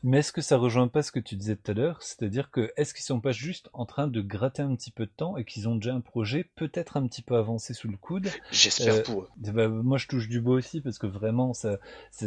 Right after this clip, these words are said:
Speaker 1: ça, ça me fait
Speaker 2: Mais
Speaker 1: trop
Speaker 2: après,
Speaker 1: mal aux couilles de jamais avoir
Speaker 2: après,
Speaker 1: pu poser les doigts sur Borderlands.
Speaker 2: honnêtement,
Speaker 1: Un,
Speaker 2: le, le,
Speaker 1: deux,
Speaker 2: le, le, leur,
Speaker 1: un point cinq H D, euh, bah, m'en fous.
Speaker 2: le, leur Kickstarter, là, de Shooting Game from the Border,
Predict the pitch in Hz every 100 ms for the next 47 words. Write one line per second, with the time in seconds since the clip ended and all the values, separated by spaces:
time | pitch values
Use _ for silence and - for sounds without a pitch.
0 | 92 101 - - 127 113 131 143 156 151
1 | 139 139 - 139 139 120 101 113 123 131
2 | 131 120 104 110 - 175 131 123 113 117
3 | 107 104 110 113 107 95 101 101 98 98
4 | 92 - 139 - 135 127 135 - 147 -
5 | - 123 123 113 127 135 131 113 117 113
6 | 123 120 120 120 107 113 113 110 104 104
7 | 139 123 - 98 - - - - - -
8 | - 120 - 135 - 127 - 127 107 98
9 | 98 - - 113 - 104 104 98 101 101